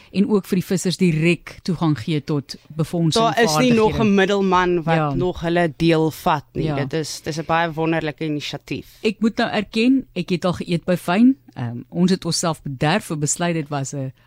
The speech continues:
Speaker 1: hardwerkende jaar gewees en besluit om daar te gaan bespreek. Dit was vir my 'n droom vir jare gewees om daar te gaan eet. En uiteindelik gegaan na covid toe nou ook rustiger geraak het en so aan.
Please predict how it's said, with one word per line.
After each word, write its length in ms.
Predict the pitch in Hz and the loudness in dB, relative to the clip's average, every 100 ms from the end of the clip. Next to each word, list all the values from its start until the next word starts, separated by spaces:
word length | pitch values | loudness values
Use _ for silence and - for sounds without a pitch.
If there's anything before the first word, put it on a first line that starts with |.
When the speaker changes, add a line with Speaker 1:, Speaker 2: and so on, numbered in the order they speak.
| _ - | _ -6
Speaker 1:
hardwerkende 800 | 127 160 147 139 185 202 208 185 | -2 -2 -2 0 2 2 2 4
jaar 360 | 147 147 170 175 | 4 2 4 2
gewees 600 | 175 147 165 170 - - - | -2 -2 -2 0 -2 -4 -4
en 360 | 147 143 147 | -2 0 0
besluit 440 | 147 - 175 175 - | -2 -4 -2 -4 0
om 220 | 160 151 | 2 2
daar 200 | 143 147 | 2 0
te 80 | 170 | -2
gaan 140 | 160 | -2
bespreek. 420 | 156 - 196 190 180 | 0 -2 0 0 0
Dit 140 | 160 | -2
was 160 | 156 - | -4 0
vir 100 | 160 | 0
my 60 | |
'n 60 | 151 | 0
droom 320 | 165 175 180 | 2 4 4
vir 120 | 170 147 | 2 0
jare 300 | 143 151 165 | 2 0 0
gewees 380 | 156 147 147 - | -2 -2 -2 -2
om 160 | 151 | -2
daar 160 | 143 139 | -2 -4
te 80 | 143 | -6
gaan 140 | 131 - | -8 -4
eet. 260 | 240 269 - - - - - | -4 -4 -12 -20 -20 -20 -8
En 160 | 170 175 | -6 -4
uiteindelik 440 | 165 - 214 220 | -4 0 2 2
gegaan 600 | 208 - 170 160 160 160 - _ _ | -2 -2 2 4 4 2 -4 _ _
na 500 | - 156 151 160 170 160 | 0 2 4 4 2 0
covid 320 | - 175 165 | -2 -2 -2
toe 100 | - | -2
nou 120 | 165 151 | -4 -2
ook 140 | - | -4
rustiger 480 | 151 151 180 - 165 | -4 -4 -4 -4 -4
geraak 320 | 160 135 135 | -2 -2 -4
het 120 | 151 | -4
en 100 | 147 | -4
so 180 | - 160 | -2 2
aan. 120 | 156 | 2